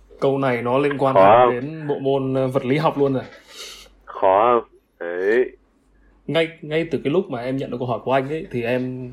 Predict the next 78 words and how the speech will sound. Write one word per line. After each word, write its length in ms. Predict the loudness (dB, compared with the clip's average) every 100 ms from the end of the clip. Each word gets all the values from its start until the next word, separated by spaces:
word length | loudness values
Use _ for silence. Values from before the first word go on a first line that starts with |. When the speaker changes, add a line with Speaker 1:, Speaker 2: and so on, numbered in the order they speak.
| -16
Speaker 1:
suy 200 | -12 -4
nghĩ 100 | -2
đơn 160 | 0 0
giản 120 | -2 -4
như 120 | -2
này 260 | -2 -4
là 340 | -4 -6 -6 -12 -20 -20 _ _ _ -20 -20 -14
mình 360 | -6 -6 -4
lên 180 | -4 -2
một 160 | -2 -6 -12 -8
nơi 260 | -2 -2 -2
như 80 |
sao 160 | -4 -4
Hỏa 280 | -6 -6 -4
thì 160 | -4
mình 140 | -4 -8 -10
chả 100 | -8 -4
biết 60 | -2
nó 60 |
có 100 | -2
cái 100 | -2
gì 100 | -4
ở 20 | -4
đấy 100 | -4
cả. 200 | -4 -8 _ _ _ _ -14
Mình 80 | -6
không 120 | -2
biết 60 |
nó 60 | 0
có 100 | 2
cái 80 | 2
Speaker 2:
Dạ. 60 |
Speaker 1:
gì 80 | 2
cả. 220 | -2 -8 -12 -20 _ _ _ _
Nó 140 | -6 -2
có 100 | 0
Speaker 2:
Dạ. 60 |
Speaker 1:
lửa 80 | 0
hay 100 | 0
không 120 | 0 -2
mình 60 |
cũng 60 | -4
không 100 | -4
biết, 240 | -4 -4 -8
nó 100 | -10
có 100 | -2
nước 160 | 2 2
hay 80 | 0
không 140 | -6
mình 100 | -6
cũng 100 | 0 0
không 80 | 2
biết. 80 | 0 0
Speaker 2:
<laughs> 60 | _ -12 -10
Speaker 1:
Nó 100 | -8
có, 200 | -4 -6 -8 -18 -20 -20 _
nó 140 | -4 0
có 320 | 0 2 0 2
đồ 120 | 2
ăn 180 | 0 -2
thức 120 | 0
uống 120 | 0
hay 80 | 0
không 160 | -2
mình 100 | -2
cũng 120 | -6 -6
không 140 | -2
biết 140 | 0
luôn. 180 | 0 -2 -4
Cho 120 | -4
nên 320 | -2 -2 -4 -8 -20 _ _ -10 -4
cái, 240 | -2 -2 -6 -14 -8
cái 100 | -4
Speaker 2:
Rất 60 | -2
Speaker 1:
ưu 80 | 0
Speaker 2:
nhiều 140 | 2
Speaker 1:
tiên 80 | 0
Speaker 2:
đấy. 100 | -2